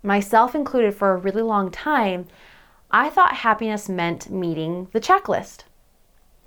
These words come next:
right? I thought that it meant that I had the nice car, the nice house, the beautiful family and spouse, the wonderful toys to play with, the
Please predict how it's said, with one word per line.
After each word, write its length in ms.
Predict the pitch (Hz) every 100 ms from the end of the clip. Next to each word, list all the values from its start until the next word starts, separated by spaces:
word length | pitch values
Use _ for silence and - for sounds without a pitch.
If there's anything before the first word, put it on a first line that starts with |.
| - -
right? 340 | 180 190 262
I 120 | - 208
thought 240 | 226 220
that 100 | 233
it 120 | 214
meant 400 | 220 247 269 254
that 120 | 233
I 120 | 220 202
had 320 | 208 202 196
the 100 | 202
nice 400 | 202 196 202 -
car, 480 | - 208 196 185 180 - - 277
the 60 |
nice 340 | 285 254 214 202
house, 440 | 214 208 196 196 - - -
the 100 | -
beautiful 1040 | 277 - - 285 339 285 - 254 247 240 -
family 680 | - 226 226 226 220 220
and 240 | - 196 196
spouse, 720 | - - 185 175 180 - -
the 400 | 190 214 208 208 -
wonderful 760 | - 208 214 294 330 330 320 294
toys 560 | - - 311 302 302
to 140 | 285 285
play 280 | - 247 247
with, 300 | 247 247 247 - - - -
the 420 | 220 220 220 208